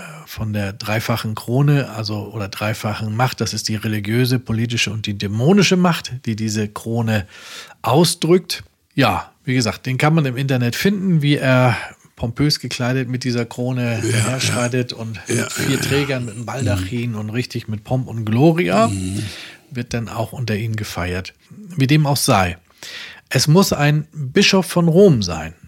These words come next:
Speaker 1: Also es kann nicht irgendwo in der palmarianischen Kirche oder dies oder das. Es gibt ja überall, äh, verschiedene Richtungen und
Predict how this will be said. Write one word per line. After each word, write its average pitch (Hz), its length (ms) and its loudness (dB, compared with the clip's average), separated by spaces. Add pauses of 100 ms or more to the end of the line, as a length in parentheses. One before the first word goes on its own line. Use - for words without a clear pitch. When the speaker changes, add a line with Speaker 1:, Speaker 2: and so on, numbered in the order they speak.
(120)
Speaker 1:
Also 117 180 -6
es 120 140 -6
kann 147 180 0
nicht 151 240 -2
irgendwo 135 640 2 (320)
in 123 120 -6
der 120 340 -4 (600)
palmarianischen 127 1000 0
Kirche 147 640 2
oder 110 240 -8
dies 143 300 -2
oder 117 200 -8
das. 131 300 0
Es - 140 -8
gibt 131 220 -6
ja 113 100 -2
überall, 127 640 -2 (640)
äh, 123 240 -14
verschiedene 143 640 0
Richtungen 131 480 0
und 120 280 -6